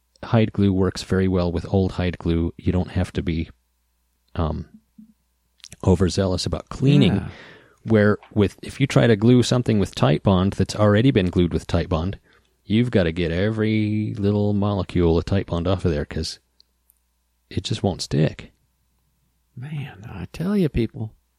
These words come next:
Speaker 1: So
Speaker 2: I'm coming around to this stuff.
Speaker 1: that is my spiel about hide glue for this episode. I know I've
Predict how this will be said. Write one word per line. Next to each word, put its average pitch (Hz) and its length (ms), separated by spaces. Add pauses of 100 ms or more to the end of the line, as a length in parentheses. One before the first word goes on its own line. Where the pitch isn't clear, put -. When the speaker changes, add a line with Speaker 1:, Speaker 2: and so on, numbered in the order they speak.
(120)
Speaker 1:
So 110 280 (400)
Speaker 2:
I'm 117 120
coming 120 300
around 107 320
to 78 60
this 85 160
stuff. - 400 (220)
Speaker 1:
that 139 500
is 139 300
my 117 540 (1080)
spiel 120 640
about 98 280
hide 92 280
glue 90 320 (400)
for 98 180
this 98 220
episode. 87 580
I 98 120
know 101 140
I've 98 320